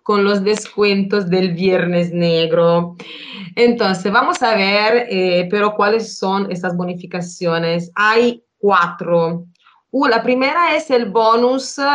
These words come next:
se llama así, bonus ciento cincuenta euro, bonus ciento cincuenta euro, que serán básicamente casi veintidós millones de italianos que lo recibirán en noviembre, cien-, estos ciento cincuenta euros.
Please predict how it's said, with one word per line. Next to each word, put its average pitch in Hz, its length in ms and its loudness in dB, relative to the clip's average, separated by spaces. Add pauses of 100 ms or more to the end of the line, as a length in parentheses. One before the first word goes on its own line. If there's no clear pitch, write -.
(340)
se - 200 -4
llama 208 180 0
así, 202 280 -4
bonus 247 540 0
ciento 240 380 0
cincuenta 202 720 -4
euro, 170 400 0
bonus 214 460 0
ciento 196 480 -6
cincuenta 180 640 -4
euro, 160 420 2
que 185 120 -10
serán 220 640 -2 (480)
básicamente 190 800 -4 (360)
casi 202 320 -4
veintidós 208 560 0
millones 240 500 2
de 220 80 4
italianos 214 540 0
que 226 120 0
lo 190 100 -2
recibirán 185 800 -2 (120)
en 190 180 0
noviembre, 240 1080 2 (560)
cien-, 214 180 -2
estos 175 260 -8
ciento 196 220 -4
cincuenta 190 580 -2
euros. 208 600 -2